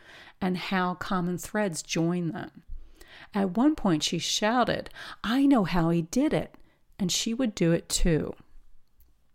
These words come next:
Jackie knew that discipline was the path forward. Every day, she worked from ten o'clock to five o'clock on the book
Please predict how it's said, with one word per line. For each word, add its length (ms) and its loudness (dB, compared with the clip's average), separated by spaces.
Jackie 500 2
knew 360 6
that 200 -2
discipline 760 2
was 160 0
the 120 -4
path 460 0
forward. 680 -2
Every 240 4
day, 320 4
she 240 0
worked 300 0
from 180 -2
ten 240 2
o'clock 540 0
to 100 -6
five 340 0
o'clock 320 0
on 120 2
the 60 0
book 320 0